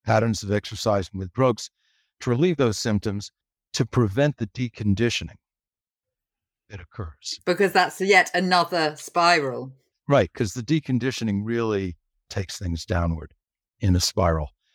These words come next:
Speaker 1: The hardest part, in my experience, is dealing with the phenomenon of post-exercise malaise.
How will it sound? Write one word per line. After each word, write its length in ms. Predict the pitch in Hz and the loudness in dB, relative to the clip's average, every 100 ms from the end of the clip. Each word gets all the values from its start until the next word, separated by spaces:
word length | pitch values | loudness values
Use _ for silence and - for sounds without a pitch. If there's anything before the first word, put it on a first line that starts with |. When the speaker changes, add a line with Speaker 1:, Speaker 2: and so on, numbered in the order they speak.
| _ - | _ -4
Speaker 1:
The 100 | 101 | -4
hardest 640 | - 156 160 139 - - | 0 2 4 2 -2 -6
part, 380 | - 117 85 - _ _ _ _ _ _ _ - | 0 0 0 -8 _ _ _ _ _ _ _ -2
in 140 | 95 | 2
my 160 | 104 110 | 4 4
experience, 680 | 101 - 95 82 78 - - _ _ _ | 0 -8 -6 -4 -4 -6 -14 _ _ _
is 380 | 110 104 98 - - | 2 4 2 -4 0
dealing 380 | 123 123 113 104 | 2 2 2 2
with 160 | 98 | 0
the 100 | 95 _ _ _ | -4 _ _ _
phenomenon 760 | - 107 110 107 104 101 95 90 | -2 2 4 2 0 0 0 0
of 300 | 85 87 - _ _ | -4 -6 -16 _ _
post-exercise 1200 | 127 113 - 110 - - 87 104 82 80 - - _ _ _ - | 0 0 0 -4 -4 -10 -4 -2 0 -2 -6 -16 _ _ _ -6
malaise. 680 | 90 90 92 87 71 65 - | 0 2 4 2 0 -6 -12